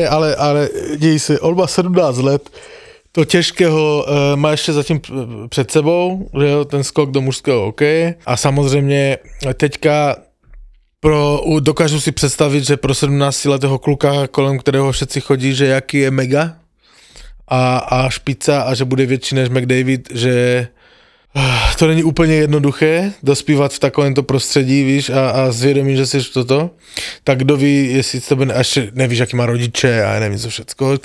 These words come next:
jestli ho, jestli ho postaví na zem nebo ne a tak. Ale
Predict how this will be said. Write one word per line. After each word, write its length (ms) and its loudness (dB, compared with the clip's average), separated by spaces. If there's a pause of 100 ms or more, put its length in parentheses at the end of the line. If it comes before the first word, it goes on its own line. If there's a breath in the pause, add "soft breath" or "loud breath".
jestli 320 -4
ho, 140 0 (400 loud breath)
jestli 240 -2
ho 60 0
postaví 400 0
na 140 2
zem 200 0
nebo 180 0
ne 300 0
a 80 -2
tak. 400 -2 (520 soft breath)
Ale 800 2